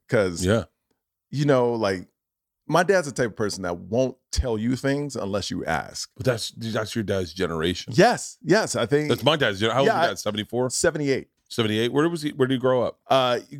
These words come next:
Speaker 1: Houston, Texas.
Speaker 2: Oh, he grew up
Speaker 1: He
Speaker 2: in
Speaker 1: was
Speaker 2: Houston?
Speaker 1: born in Saint Martinsville, but, uh, li-, like, grew up in Houston. So it's a thing where they're just guarded, and unless you open the box and ask them something, they're not gonna tell you. It's
Speaker 2: Yeah.
Speaker 1: just,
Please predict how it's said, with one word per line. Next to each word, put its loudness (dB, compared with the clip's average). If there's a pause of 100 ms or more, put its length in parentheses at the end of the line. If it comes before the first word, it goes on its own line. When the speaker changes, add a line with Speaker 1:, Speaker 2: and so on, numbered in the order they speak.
(100)
Speaker 1:
Houston, -2
Texas. -6
Speaker 2:
Oh, 6
he 6
grew 2
up 4
Speaker 1:
He 2
Speaker 2:
in 4
Speaker 1:
was 2
Speaker 2:
Houston? 4
Speaker 1:
born 4
in -2
Saint -2
Martinsville, 0
but, 0 (100)
uh, 0
li-, 2
like, -2
grew 2
up -2
in -8
Houston. -6 (280)
So 4
it's -2
a -2
thing 2
where 4
they're 0
just -2
guarded, 0
and 0
unless 2
you -2
open 0
the 0
box -2 (220)
and 2
ask 0
them -2
something, 0
they're 6
not -2
gonna -2
tell -2
you. -4
It's -4
Speaker 2:
Yeah. 2
Speaker 1:
just, -4